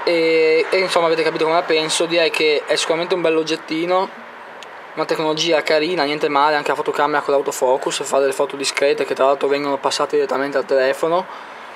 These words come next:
col Bluetooth, che però comunque diciamo, insomma, una bella tecnologia, costruito molto bene in alluminio, un bel vetro,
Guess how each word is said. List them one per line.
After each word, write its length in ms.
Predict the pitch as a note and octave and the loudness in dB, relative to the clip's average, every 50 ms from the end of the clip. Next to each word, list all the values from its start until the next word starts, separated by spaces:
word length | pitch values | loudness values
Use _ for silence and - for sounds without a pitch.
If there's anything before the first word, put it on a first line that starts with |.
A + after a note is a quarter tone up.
| - - - - - - | -18 -18 -18 -18 -16 -8
col 160 | - - C#3 | -4 -2 -2
Bluetooth, 680 | D3+ D#3+ E3 - E3+ E3+ F#3 G3 - - A3 A3 G3 - - - | -2 -2 -4 -2 -2 -2 -2 -2 0 0 2 2 2 0 0 -2
che 100 | - E3 | -2 -2
però 320 | D#3 - F3+ E3+ E3 E3+ F3+ | 2 4 4 6 6 4 4
comunque 420 | F3+ F3+ E3+ D#3+ E3 E3+ E3+ F3+ | 2 0 -2 -2 -2 0 0 -2
diciamo, 460 | E3 D#3+ - E3 D3+ D#3 D#3 D#3+ D#3+ - - - - - | 0 0 0 0 2 0 0 -2 -4 -6 -10 -18 -20 -18
insomma, 300 | - - - E3 C3+ B2+ - - - - | -8 0 0 2 2 2 -2 -4 -16 -10
una 160 | - F3 E3+ F3 | -6 -2 0 2
bella 160 | G3 G#3 G#3+ | 4 4 2
tecnologia, 600 | G#3 G3 F#3+ F3 E3+ D#3 D#3 D3+ F3 F#3+ F#3+ F#3 | 2 0 0 2 0 0 0 0 0 0 0 0
costruito 380 | - F3 D#3 - F3 E3+ E3+ | 0 -2 -2 -2 0 0 0
molto 240 | D#3+ E3 D#3 - E3 | 0 0 0 -2 0
bene 160 | D3+ D3+ D#3 | 2 2 2
in 80 | D#3+ D#3 | 2 2
alluminio, 580 | D3 D3 D3 C#3+ C#3 C#3 D3 E3 F3 F3 D3+ C#3 | 0 0 0 0 0 -2 -2 -2 -2 0 -2 -2
un 100 | C#3 C3+ | 0 2
bel 200 | C#3+ C#3 C#3 C3+ | 2 2 2 2
vetro, 600 | C3+ C3+ D3 D#3+ E3 D#3+ - F3+ F3 E3+ E3 | 2 2 2 2 0 0 0 2 2 2 0